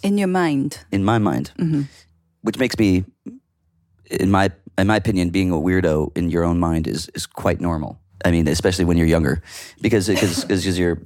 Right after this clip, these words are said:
Speaker 2: you're forging your own identity. So you
Speaker 1: Mm-hmm.
Speaker 2: have to be sort of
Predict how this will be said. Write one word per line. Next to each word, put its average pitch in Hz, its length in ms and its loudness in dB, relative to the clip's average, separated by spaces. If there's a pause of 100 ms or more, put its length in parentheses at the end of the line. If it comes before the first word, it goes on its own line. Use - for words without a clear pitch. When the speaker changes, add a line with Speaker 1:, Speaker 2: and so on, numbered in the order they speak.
Speaker 2:
you're 85 280 -6
forging 107 440 0
your 85 140 2
own 82 120 0
identity. 85 420 -4
So - 180 0
you 87 120 4
Speaker 1:
Mm-hmm. 87 60 0
Speaker 2:
have 98 120 -2
to - 80 -6
be 82 360 -2 (120)
sort 85 160 -2
of 85 120 -6